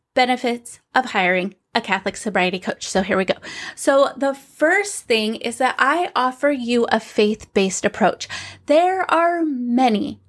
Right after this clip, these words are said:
different sobriety coaches out there, many great ones, but I am a Catholic sobriety coach. I coach Catholic women.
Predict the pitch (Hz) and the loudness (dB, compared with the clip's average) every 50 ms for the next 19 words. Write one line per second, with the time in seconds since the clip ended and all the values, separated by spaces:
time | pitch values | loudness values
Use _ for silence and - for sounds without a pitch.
0 | _ _ _ - 262 240 - - - - _ - - - - 208 220 208 202 196 | _ _ _ 0 0 0 0 -2 -6 -6 _ -14 -8 -4 -2 2 2 4 4 2
1 | 190 185 185 - 202 185 185 - 196 180 - 180 - - - - 82 82 - - | 0 -2 -4 -4 -6 -4 -4 -6 -8 -4 -4 -4 -4 -4 -2 -2 -2 -2 -2 -6
2 | - - - - - _ _ - 233 233 240 240 254 262 277 294 294 277 - 214 | -12 -20 -20 -20 -20 _ _ -10 -6 -4 0 2 2 4 4 4 2 2 2 2
3 | 214 208 - - - - - - - - - - - - - - - _ _ _ | 2 2 0 -2 -4 -4 -6 -6 -8 -14 -18 -20 -20 -20 -20 -20 -20 _ _ _
4 | _ _ _ _ _ _ _ - 254 254 247 - - _ _ _ - 220 233 254 | _ _ _ _ _ _ _ 2 2 2 2 0 -4 _ _ _ -6 -6 -4 -4
5 | 269 294 302 311 320 320 - 277 285 277 262 - - - - - - - - 254 | -4 -2 -2 -2 -2 -2 -2 -4 -4 -4 -4 -6 -12 -16 -16 -14 -6 -2 -2 -2
6 | 247 254 - 185 180 - - - 185 190 175 175 202 196 - - - - - - | -2 -2 -8 -12 -12 -12 -12 -10 -8 -8 -8 -8 -8 -10 -12 -12 -12 -12 -12 -12
7 | - - - - - - _ _ _ _ - - 226 233 240 254 285 294 285 - | -14 -16 -18 -18 -20 -20 _ _ _ _ 0 2 2 4 4 2 2 0 -4 -8
8 | - - 254 254 247 - - - - - _ - - - - - - 233 233 233 | -6 -4 -2 -2 -2 -4 -6 -12 -16 -16 _ -18 -14 -12 -8 -4 -2 -2 -2 -2
9 | 233 - 247 233 226 - - _ _ _ _ - 220 214 240 226 220 208 180 220 | -4 -6 -8 -8 -8 -10 -18 _ _ _ _ -14 -6 -2 -2 0 0 0 -2 -4
10 | - - | -8 -12